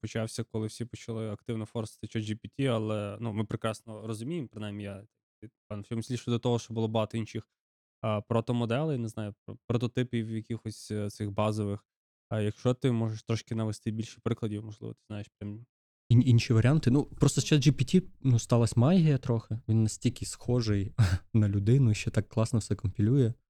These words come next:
Speaker 2: Ну, там, чесно, у всього ком'юніті було, був маленький шок. Ми всі такі, типу, «Вов». Я, в принципі, блог так почав.
Speaker 1: Мгм.
Speaker 2: Е, бо в Україні він тоді був заборонений, а я, типу, «Ой, йо, прям війна ще, ця фігня»,
Speaker 1: А, ну
Speaker 2: коротше,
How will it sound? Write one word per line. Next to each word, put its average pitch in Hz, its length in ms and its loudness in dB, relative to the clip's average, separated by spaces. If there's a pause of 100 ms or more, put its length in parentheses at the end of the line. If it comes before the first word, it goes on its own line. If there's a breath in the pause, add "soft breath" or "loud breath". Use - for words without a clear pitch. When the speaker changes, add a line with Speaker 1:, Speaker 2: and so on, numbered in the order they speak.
(200)
Speaker 2:
Ну, 123 60 6
там, 131 280 6
чесно, 110 360 4
у - 20 4
всього 107 320 4
ком'юніті 101 520 2
було, 95 380 0 (220)
був 104 100 4
маленький 101 420 2
шок. - 340 -4
Ми 98 120 2
всі 95 200 -6
такі, 98 220 -6
типу, 101 360 -2
«Вов». 101 260 -2 (920)
Я, 113 60 4
в - 40 0
принципі, - 360 2
блог 120 260 0
так 95 160 -6
почав. 95 420 -6 (140)
Speaker 1:
Мгм. 139 120 -2
Speaker 2:
Е, 95 360 0
бо 98 180 0
в 98 120 0
Україні 107 460 2
він 98 100 0
тоді 101 200 -2
був 98 160 -2
заборонений, 123 600 0
а 104 60 0
я, 104 120 2
типу, 101 320 -4 (160)
«Ой, 104 180 0
йо, 101 140 0
прям 90 240 -4
війна 104 300 -2
ще, - 180 -6
ця 98 160 -6
фігня», 98 420 0
Speaker 1:
А, 127 60 -4
ну - 80 0
Speaker 2:
коротше, 113 240 -2